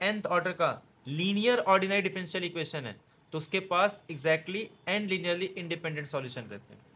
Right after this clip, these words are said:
तो ये भी सीधा स्ट्रेट फॉरवर्ड है। थर्टी थ्री, थर्टी फ़ोर,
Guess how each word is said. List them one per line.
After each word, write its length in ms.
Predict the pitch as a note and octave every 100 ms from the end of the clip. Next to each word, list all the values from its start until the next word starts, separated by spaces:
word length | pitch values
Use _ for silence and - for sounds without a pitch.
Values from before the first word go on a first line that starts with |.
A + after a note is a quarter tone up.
| _ - _ - _ _ -
तो 60 | D3+
ये 120 | F3
भी 100 | G3
सीधा 260 | G3 F#3
स्ट्रेट 300 | F#3+ - F#3+ F#3+
फॉरवर्ड 340 | F3+ F3 F3+
है। 100 | F#3
थर्टी 320 | - D#3 - F3+
थ्री, 200 | F3+ G#3 - - - - - - - - _ _ - - _ _ _ _ _ _ _ _ _ _ _ _ -
थर्टी 300 | D#3+ D#3+ G3+
फ़ोर, 360 | F3 B2+ -